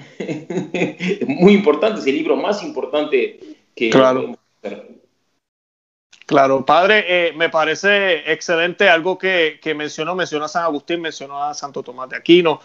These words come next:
Speaker 2: Eh, a veces a mí me da gracia cuando la gente dice, "No, hay que ir a la raíz, hay que ir al, a, a, ¿verdad? ¿Cómo, cómo se, se, ¿verdad? Se, se entendió?". Pues ahí está.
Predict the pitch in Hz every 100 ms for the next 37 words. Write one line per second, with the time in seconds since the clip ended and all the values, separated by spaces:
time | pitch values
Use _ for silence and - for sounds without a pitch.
0 | _ _ _ - 147 151 147 143 143 _
1 | _ _ 156 156 160 214 185 - 139 160
2 | 175 165 175 175 156 147 147 139 160 151
3 | 156 196 - 185 190 185 175 160 147 165
4 | - _ _ _ 143 139 165 160 165 165
5 | 156 - 147 143 143 135 135 170 170 156
6 | 160 170 160 165 175 - 170 156 - -
7 | 143 139 135 156 - - 143 151 170 165
8 | 160 151 165 151 147 151 147 180 165 -
9 | 131 139 143 147 - 196